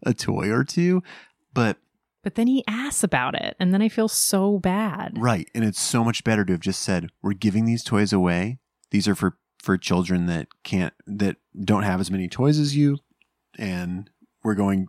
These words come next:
Speaker 1: and so you're gonna get new toys at Christmas. What don't you play with anymore that you could give away?"
Speaker 2: I
Speaker 1: And he
Speaker 2: couldn't believe how well it went.
Speaker 1: like, immediately took to the idea and immediately just started pulling stuff out, like,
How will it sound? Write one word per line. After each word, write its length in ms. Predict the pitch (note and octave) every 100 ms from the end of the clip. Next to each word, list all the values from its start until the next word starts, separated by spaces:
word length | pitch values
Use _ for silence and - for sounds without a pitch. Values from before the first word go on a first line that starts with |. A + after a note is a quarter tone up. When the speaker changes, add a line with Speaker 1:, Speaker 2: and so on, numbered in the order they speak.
| -
Speaker 1:
and 180 | A2 F#2
so 140 | - -
you're 220 | G#2 G2+
gonna 180 | G2+ F#2+
get 180 | F#2 -
new 180 | F#2
toys 300 | F2 F#2 F2
at 100 | - -
Christmas. 480 | C#3+ - G#2+ G#2 F#2+
What 200 | G#2 F#2+
don't 240 | G2 -
you 80 | F#2
play 240 | - F2+
with 160 | F2 E2+
anymore 460 | E2+ F2 D#2+ C#2+
that 140 | - -
you 120 | E2+
could 180 | - E2+
give 140 | D#2
away?" 380 | C2+ C2 B1 - - -
Speaker 2:
I 40 | G3
Speaker 1:
And 40 |
he 60 | E3+
Speaker 2:
couldn't 260 | G#3 G3+ F#3+
believe 240 | E3 D#3+
how 200 | E3 D3
well 240 | C#3 C#3
it 60 | -
went. 280 | D3 D3 - A2+
Speaker 1:
like, 240 | A2 -
immediately 560 | C3+ B2+ C#3 D3+ - B2+
took 240 | - A2
to 100 | A2+
the 120 | F#2+
idea 460 | F#2 F2+ D2+ A#1+ C3 _ _ _ _ -
and 140 | G#2+
immediately 840 | G2 G2+ A#2 A#2 - G2 F2+ F2 - -
just 200 | G2+ -
started 400 | F#2+ F2+ E2+ - _ _ _
pulling 220 | - B2
stuff 220 | A2 A2 A#2+
out, 200 | G#2+
like, 120 | -